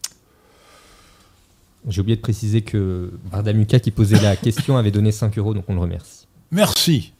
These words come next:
Speaker 2: Bardamuka.
Speaker 1: Bardamuka. Bardamu
Speaker 2: Bar-,
Speaker 1: comme,
Speaker 2: Bar-, Bar-,
Speaker 1: le
Speaker 2: Bardamu comme Céline,
Speaker 1: personnage
Speaker 2: ouais.
Speaker 1: de Céline, ouais.
Speaker 2: Céline, ouais.
Speaker 1: Euh, Maxence de Touraine demande, « Messieurs, comment expliquer que, à mesure que le discours d'une partie de la gauche se racialise, unef en tête,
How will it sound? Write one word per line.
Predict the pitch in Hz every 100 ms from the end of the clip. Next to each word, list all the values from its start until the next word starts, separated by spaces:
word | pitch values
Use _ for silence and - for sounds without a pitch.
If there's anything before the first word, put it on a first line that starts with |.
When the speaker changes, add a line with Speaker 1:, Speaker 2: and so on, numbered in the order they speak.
| _ -
Speaker 2:
Bardamuka. | 135 139 175 170 120 92 _ _ _ -
Speaker 1:
Bardamuka. | 110 143 135 135 139 135 98 98
Bardamu | - 98 131 120
Speaker 2:
Bar-, | -
Speaker 1:
comme, | -
Speaker 2:
Bar-, | 147 147 131
Bar-, | 139 135
Speaker 1:
le |
Speaker 2:
Bardamu | 131 135 160
comme | 170
Céline, | 143 160 147
Speaker 1:
personnage | 110
Speaker 2:
ouais. | 107
Speaker 1:
de | 92
Céline, | - 87
ouais. | 98 92
Speaker 2:
Céline, | - 120 110
ouais. | 107 113 - _ _ _ _ _ _ _ _ _ _ _ _ _ -
Speaker 1:
Euh, | 113 104 101 98
Maxence | 113 143 - 151 127
de | 120
Touraine | 127 127 160 143
demande, « | 107 123 135
Messieurs, | 120 147 - 113
comment | 101 139 147
expliquer | 131 - - - 165
que, | - 110 104
à | 104
mesure | 127 127 139 123
que | 113
le | 98
discours | 113 - 143 110
d'une | 101
partie | 95 127 -
de | 120
la | 104
gauche | 104 120 - -
se | - 95
racialise, | 87 170 - 117 98 95 147 110 -
unef | 117 117 -
en | 95
tête, | - 110 - -